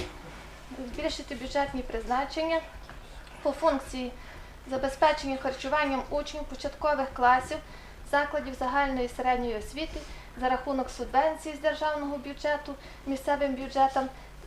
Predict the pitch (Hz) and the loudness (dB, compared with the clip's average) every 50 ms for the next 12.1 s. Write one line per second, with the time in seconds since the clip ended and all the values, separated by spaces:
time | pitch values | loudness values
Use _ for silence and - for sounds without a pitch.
0 | - - 254 254 254 - - 262 - - 240 269 269 269 277 285 285 285 269 254 | -4 -2 -2 0 -2 -2 -4 -6 0 2 2 2 4 6 6 4 4 4 4 2
1 | 254 247 - 269 262 262 254 - - - 226 - - 226 - - - - 294 330 | 2 2 2 0 -2 -2 -4 -4 -4 -6 -4 -4 -4 -6 -6 -8 0 4 4 6
2 | 330 320 320 311 294 285 285 262 302 294 269 285 285 262 247 - - 294 285 - | 6 4 2 2 2 0 -2 -2 -4 -4 -4 -4 -4 -4 -6 -6 -6 -6 -6 -6
3 | 277 - - 226 269 269 269 269 - - - - - - 269 269 269 - - 247 | -10 -10 -6 -2 -2 -2 -2 -4 -8 -12 -12 -8 -2 0 2 2 0 0 -2 -2
4 | 247 247 240 - - - - - - - - 254 269 269 269 - 233 - - - | -2 -4 -6 -10 -14 -16 -14 -14 -6 -2 0 2 2 2 2 -2 -6 -8 -8 -2
5 | 302 311 330 320 320 - 220 220 240 - - - - - - 226 226 - - 302 | -2 0 0 0 -4 -4 -6 -6 -4 -4 -4 -4 -4 -4 -6 -6 -6 -6 -6 -6
6 | 294 - 294 285 - - - - 277 269 - - 233 208 - - - - - - | -6 -6 -8 -8 -8 -8 -8 -8 -8 -8 -4 -2 0 0 0 -2 -6 -6 -4 -2
7 | - 208 214 - - - - - 233 - 247 277 320 349 339 - - - 277 277 | -2 0 -2 -2 -4 -8 -4 -4 -2 0 4 4 4 4 4 2 0 2 2 4
8 | 277 277 277 277 285 302 285 - 285 302 294 - 285 285 - - 339 359 339 320 | 2 2 2 0 0 -2 2 4 4 4 4 2 -2 0 4 8 8 8 8 4
9 | 320 - - - 269 262 262 262 262 262 269 269 - 311 302 - - - - - | -2 -4 -2 -4 -4 -2 2 4 6 6 6 4 0 -4 -4 -6 -10 -12 -12 -12
10 | - - - - 254 269 285 285 320 349 339 330 320 302 285 - - 269 269 302 | -12 -12 -4 -2 -2 2 4 6 6 8 8 8 6 6 4 4 2 4 4 6
11 | 311 294 294 285 - - 277 269 262 - - - - - - - - - - 254 | 4 4 4 2 4 4 4 4 2 0 -4 -10 -14 -14 -10 -8 -6 -2 0 2
12 | 254 254 | 2 2